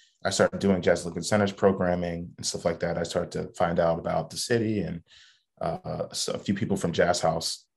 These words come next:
went to Juilliard. So I was like, "Juilliard might be a good option for me." So I decided, you know, I wanted to apply there. And I ultimately went to Juilliard. Through Juilliard, I met Steve Teray, right? 'Cause he was teaching there at the time,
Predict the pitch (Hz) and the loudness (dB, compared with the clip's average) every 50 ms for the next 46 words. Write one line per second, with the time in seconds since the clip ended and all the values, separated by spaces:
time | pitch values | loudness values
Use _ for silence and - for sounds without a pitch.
0 | _ _ - 90 90 78 78 - 82 - 87 90 87 87 85 80 82 85 87 95 | _ _ -4 -4 -4 -2 -4 -6 -6 -4 -2 -2 -2 0 -2 -2 -4 -4 -6 -8
1 | 98 95 - - _ - - - 82 82 85 87 - - _ _ _ _ _ _ | -8 -10 -16 -16 _ -10 -4 -2 -2 -2 -2 -6 -12 -18 _ _ _ _ _ _
2 | _ - - - 92 - - - 87 87 87 87 87 85 82 82 - 87 80 - | _ -10 -8 -8 -8 -8 -6 -4 -2 0 2 2 0 0 -2 -4 -6 -8 -6 -4
3 | 80 80 85 78 - - - 85 - - - 85 85 87 - - - - 85 82 | 0 0 0 0 -2 -4 -8 -10 -10 -10 -10 -10 -8 -8 -6 -4 -4 -4 -4 -6
4 | - - 85 85 82 82 - _ _ 95 85 82 85 82 - - - 87 85 87 | -6 -4 -4 -6 -6 -8 -14 _ _ -6 -6 -6 -8 -10 -12 -10 -8 -8 -8 -8
5 | - - - - - 85 85 85 82 85 101 92 107 120 104 90 82 - _ _ | -10 -10 -10 -4 -2 -2 -2 -2 -2 -2 -2 0 0 0 -2 -2 -6 -10 _ _
6 | _ - - - _ - 85 - - 87 85 82 82 82 - - 80 82 85 82 | _ -20 -20 -20 _ -2 0 4 4 4 2 2 -2 -4 -2 -4 -4 -4 -4 -6
7 | 82 80 - - - 87 87 87 92 85 82 85 92 101 - - - _ _ _ | -6 -6 -6 -6 -4 -6 -6 -4 -6 -6 -4 -2 -2 -4 -4 -8 -18 _ _ _
8 | _ _ _ _ _ - - - 107 98 95 104 123 131 104 87 85 85 85 85 | _ _ _ _ _ -16 -2 -2 0 2 4 4 4 4 4 2 2 2 2 2
9 | 101 104 - - - _ _ _ - - 80 85 82 82 82 - - - - - | 2 0 -2 -10 -20 _ _ _ -14 -8 -6 -4 -4 -4 -4 -6 -8 -10 -6 -6
10 | - - - 90 87 - - 90 104 113 110 - - - _ _ _ _ _ _ | -8 -8 -8 -12 -12 -8 -4 -2 0 0 0 0 -2 -10 _ _ _ _ _ _
11 | _ _ _ _ _ _ _ _ 156 - - - 196 196 - _ - 165 - - | _ _ _ _ _ _ _ _ -8 -6 -4 -4 -6 -8 -10 _ -14 -12 -10 -10
12 | - 170 - - 143 156 - 90 87 85 85 82 - - - - 107 104 98 - | -10 -10 -8 -6 -4 -4 -4 -6 -4 -4 -6 -6 -6 -8 -8 -4 -2 -2 -2 -4
13 | - - - | -6 -10 -14